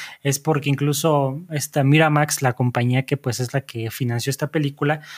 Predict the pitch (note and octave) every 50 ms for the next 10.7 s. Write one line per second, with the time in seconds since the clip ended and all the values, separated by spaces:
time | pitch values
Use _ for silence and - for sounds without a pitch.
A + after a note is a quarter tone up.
0 | - - - _ - C3+ C3 C3 - E3 D3 D3 - C#3 C3+ C#3 C#3 - D3 D3
1 | D3 D3 D3 D3 - C#3 B2 B2 A#2+ - D3 C#3+ C#3+ C#3+ - - D3+ C#3+ C#3+ C#3
2 | C#3+ C#3 - - - - - - - C3 C3 B2 - C#3+ C#3 D3 C#3+ C#3+ - -
3 | C3 B2+ C3+ C3+ C3+ - - C#3 C#3 C3+ C3+ D#3 D3 B2+ B2 A#2 A2+ - - D#3
4 | D3+ - F3 E3 D#3 D#3 D#3+ D#3 - - B2+ A#2+ A2+ - C3 C3 - C#3 B2+ B2+
5 | B2+ C3 - - B2 A#2 A#2 - F3 E3+ D#3 C#3 - - - - - - _ C#3+
6 | C#3 C3 C#3 C#3+ C#3+ E3+ D#3+ D#3 C#3+ C#3+ B2+ C3+ C#3+ C#3 C#3 C#3+ D3 D3 - -
7 | C3+ C#3+ C#3+ - - - B2+ C3 B2+ - D3 C#3 - D#3 - F3+ F3+ F#3 F3 E3+
8 | D3 - E3+ E3+ E3 - - - - - - - _ C3+ B2+ B2+ C#3+ C#3 C#3+ C#3
9 | - - C#3 C#3 C#3 C#3+ C#3 C3 B2 A#2+ A#2+ - _ - C3+ C#3 C#3+ C#3+ D3 D3+
10 | D3 - D#3 D3+ D#3 D#3 - - B2 A#2 A2+ A2+ A2 A2